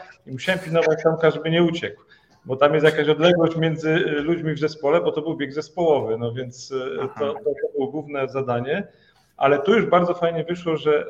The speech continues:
Speaker 1: y, warto różne rzeczy robić w zespole, bo mieliśmy kryzysy w różnych miejscach. Dlatego, że ja, ja miałem kryzysy energetyczne, po prostu mnie odcinało, a z kolei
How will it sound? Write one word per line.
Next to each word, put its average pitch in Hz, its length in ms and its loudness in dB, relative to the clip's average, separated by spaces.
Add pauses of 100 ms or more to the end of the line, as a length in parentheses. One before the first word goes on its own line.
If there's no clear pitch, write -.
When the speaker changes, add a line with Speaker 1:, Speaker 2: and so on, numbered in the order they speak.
Speaker 1:
y, 80 260 -4
warto 147 600 -2
różne 147 320 -4
rzeczy 147 240 -4
robić 135 240 -10
w 127 60 -20
zespole, 139 460 -2
bo 143 140 -6
mieliśmy 147 300 -10
kryzysy 143 480 -10
w 131 60 -18
różnych 139 440 -10
miejscach. 117 400 -12 (680)
Dlatego, 135 500 -2
że 139 360 0
ja, 143 140 2
ja 160 140 4
miałem 156 240 0
kryzysy 147 440 -6
energetyczne, 139 640 -4
po 151 120 -12
prostu 147 280 -8
mnie 143 160 -8
odcinało, 147 840 -4 (640)
a 117 80 -8
z - 100 -12
kolei 139 380 0